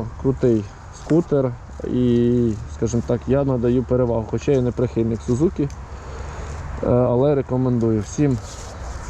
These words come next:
е, хто може собі, хто має потребу, е, придбати і вибрати щось для комфортного руху, комфортних подорожей на роботу, по місту, за містом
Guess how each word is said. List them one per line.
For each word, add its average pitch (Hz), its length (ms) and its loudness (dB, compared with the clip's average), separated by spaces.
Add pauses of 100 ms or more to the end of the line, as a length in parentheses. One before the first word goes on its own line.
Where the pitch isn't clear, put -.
(340)
е, - 40 0 (240)
хто - 220 -2
може 113 260 2
собі, 113 380 2 (800)
хто 104 100 2
має 113 280 4
потребу, 113 520 0 (1080)
е, - 20 0 (240)
придбати 123 540 2 (560)
і 120 40 0
вибрати 117 520 2
щось 120 280 0
для 120 260 2
комфортного 117 720 -2 (1600)
руху, 160 600 4 (260)
комфортних 131 540 -2 (140)
подорожей 117 580 2 (340)
на 113 140 2
роботу, 120 880 0
по 120 80 0
місту, 127 680 2
за 110 100 0
містом 127 560 0